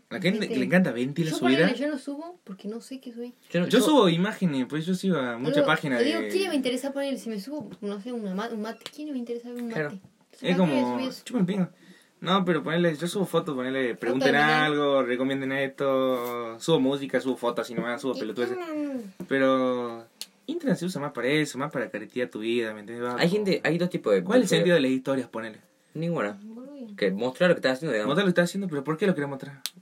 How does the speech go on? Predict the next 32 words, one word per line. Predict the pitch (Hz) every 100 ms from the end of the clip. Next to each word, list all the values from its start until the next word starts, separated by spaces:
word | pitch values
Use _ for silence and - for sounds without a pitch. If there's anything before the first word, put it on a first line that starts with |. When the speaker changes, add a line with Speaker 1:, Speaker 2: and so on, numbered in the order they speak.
| - -
Speaker 1:
¿Porque | - 185
Speaker 3:
Y |
Speaker 1:
querés | 143 147
llamar | 143 139
la |
atención? | 135 135 170 190
Speaker 3:
Y | 180
claro, | 165 151
porque, | 98 95 92
o |
sea, | 98
vivimos | 98 120 120
dentro | 120
de | 104
Speaker 1:
Pregunta. | 131 143 127 95
Speaker 3:
vivimos | 98 120 113
dentro | 113 104
de |
una | 92
sociedad. | 98 123 - _ _ _ _ _ _ _ -
Y |
obviamente | 95 98 104 104
la | 92 90
sociedad | 92 95 104 117 113
se | - -
forma | 95 98 107 110
por | - 107
las | 90
Speaker 1:
Está | 127
loco, | -
Speaker 3:
personas. | 123 110
Speaker 1:
¿no? | 156